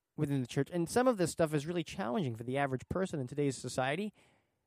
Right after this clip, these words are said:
Just, just holding up to these five precepts is hard. Yeah, because the church loves to set the bar high. Our church loves to set the bar high. And setting the bar high is a good thing.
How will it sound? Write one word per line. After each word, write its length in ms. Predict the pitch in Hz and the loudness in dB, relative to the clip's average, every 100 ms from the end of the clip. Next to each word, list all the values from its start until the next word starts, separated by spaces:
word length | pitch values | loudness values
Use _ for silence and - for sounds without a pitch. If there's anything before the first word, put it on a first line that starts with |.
| _ _ _ | _ _ _
Just, 280 | 202 - - | 0 0 -2
just 260 | 202 190 | -2 0
holding 300 | - 185 196 | 0 2 4
up 120 | 180 - | 2 2
to 80 | |
these 140 | 165 151 | 0 0
five 300 | 160 160 156 | 2 2 2
precepts 540 | - 277 135 110 - | -2 -2 -2 -2 -4
is 80 | 98 | -6
hard. 340 | 107 101 - - _ _ _ _ _ _ _ _ | -6 -6 -10 -20 _ _ _ _ _ _ _ _
Yeah, 340 | 175 233 233 113 _ _ _ _ _ - | 2 4 4 2 _ _ _ _ _ -2
because 360 | 180 202 170 - _ _ _ _ _ _ _ | 4 4 4 -12 _ _ _ _ _ _ _
the 100 | 170 | -2
church 400 | - - 262 - | 0 4 4 2
loves 280 | 170 196 233 | 2 2 2
to 100 | - | -4
set 220 | 127 165 | -6 -6
the 60 | 123 | -2
bar 240 | 139 151 | 2 0
high. 380 | 107 123 110 110 _ _ _ _ _ _ - | 0 -4 -6 -10 _ _ _ _ _ _ 2
Our 120 | 170 | 2
church 340 | 165 233 220 175 | 4 4 4 4
loves 200 | 196 196 | 2 2
to 60 | |
set 160 | 160 160 | -2 0
the 80 | 135 | 4
bar 200 | 143 120 | 4 6
high. 300 | 127 110 104 - - - | 4 2 -4 -14 -18 0
And 300 | 147 151 139 _ _ _ _ - | 6 6 4 _ _ _ _ -6
setting 240 | - 233 | 0 2
the 60 | 208 | 6
bar 160 | 190 170 | 8 10
high 240 | 185 175 | 8 6
is 160 | 131 117 | 4 2
a 60 | |
good 180 | 120 131 | 2 2
thing. 320 | 143 131 98 | 4 2 0